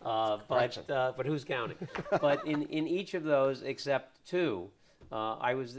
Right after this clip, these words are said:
Speaker 2: I'm the exclusive agent for the seller. I've only done seller representation. Uh, I believe in maximizing exposure,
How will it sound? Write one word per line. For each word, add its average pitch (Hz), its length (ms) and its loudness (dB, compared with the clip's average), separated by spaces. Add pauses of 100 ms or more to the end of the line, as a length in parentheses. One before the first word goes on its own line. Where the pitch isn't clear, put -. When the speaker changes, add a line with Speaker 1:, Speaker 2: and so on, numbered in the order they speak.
Speaker 2:
I'm 131 220 -4
the 127 80 -2
exclusive 123 480 -6
agent 110 340 -6
for 117 60 -8
the 104 100 -8
seller. 107 480 -2
I've 104 200 -4
only 127 320 -2
done 113 280 -4
seller 107 320 -2
representation. 101 1040 -4 (500)
Uh, 104 160 -4
I 110 140 -2
believe 113 400 -6
in 104 140 -6
maximizing 110 760 -4
exposure, 107 760 -2